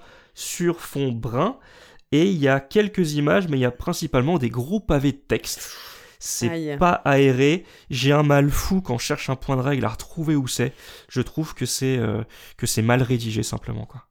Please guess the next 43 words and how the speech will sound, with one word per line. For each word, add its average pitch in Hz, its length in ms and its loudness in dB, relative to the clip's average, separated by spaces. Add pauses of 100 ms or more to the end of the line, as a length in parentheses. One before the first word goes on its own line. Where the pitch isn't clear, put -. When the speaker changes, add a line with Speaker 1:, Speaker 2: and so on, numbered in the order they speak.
Speaker 1:
Ça, 180 220 -2
Speaker 2:
Mm. - 40 -2
Speaker 1:
j'ai, 110 680 -8 (580)
ça, - 160 -4
j'ai 123 140 -2
eu 120 60 -2
du 120 120 -4
mal. 104 240 -4 (280)
J'ai 127 160 -8
eu - 20 -6
du 120 120 -6
mal. 110 260 -4
Et 180 100 4
en 185 100 4
plus, 214 200 -4
sur - 240 -4
ces 175 140 -6
mêmes 147 180 -2
règles, 151 300 0 (440)
j'ai 165 160 2
réussi 196 580 0
à 143 120 4
trouver 160 400 0
des 131 120 0
fautes 190 280 -4
de 139 80 0
traduction. 160 580 -6 (300)
<laughs> 165 100 4 (460)
Voilà, 156 280 6
des 160 100 4
choses 226 220 -2
qui - 120 -6
me 160 60 -2
semblaient 156 300 0
un 147 100 2
peu 226 220 -2
bizarres. 170 580 2 (340)
Parce - 200 -6
que - 80 0
du 123 140 0
Speaker 2:
Aïe. 151 60 -4
Speaker 1:
coup, 151 80 0
je, 147 100 -4